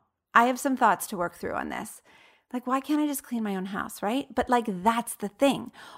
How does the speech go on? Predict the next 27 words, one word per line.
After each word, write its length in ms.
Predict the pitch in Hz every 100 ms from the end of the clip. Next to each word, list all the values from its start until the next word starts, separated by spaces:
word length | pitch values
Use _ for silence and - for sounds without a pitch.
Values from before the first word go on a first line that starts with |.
| -
Why 340 | 180 220 233
can't 360 | 226 247 247 -
we 160 | 226
just 340 | 208 214 208 -
do 180 | 233 214
it, 160 | - -
right? 320 | 196 302 381 _ _ _ _ _ _ -
Right? 180 | 285 403 554 - - - _ -
Ah, 440 | 554 605 587 480 - - -
it's 100 | -
like 160 | 339 -
I'm 140 | 254 277
recording 420 | 277 302 262 294
this 120 | 349
podcast 520 | - 302 233 269 277
for 80 | -
you, 280 | 220 190 240
but 360 | 247 - 185 208
really, 360 | 208 220 294 294 -
I 340 | 226 240 254 247
need 360 | 240 220 196 -
it. 380 | 175 - - - -
I 300 | 220 226 269
need 260 | 269 247 214
to 100 | 214
be 120 | 202
reminded 760 | 196 190 170 190 247 302 320